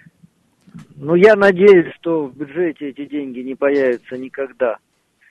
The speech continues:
А, потому что либо мы всё-таки этот закон подленький, который тайно там был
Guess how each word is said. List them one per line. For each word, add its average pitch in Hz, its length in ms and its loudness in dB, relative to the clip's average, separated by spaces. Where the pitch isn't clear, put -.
А, 120 840 -6
потому 143 400 -2
что - 220 -2
либо 151 320 2
мы 139 440 -2
всё-таки 135 320 -6
этот 131 260 -6
закон 147 500 -2
подленький, 123 680 -4
который 131 600 0
тайно 135 440 4
там 113 380 -8
был 120 300 -6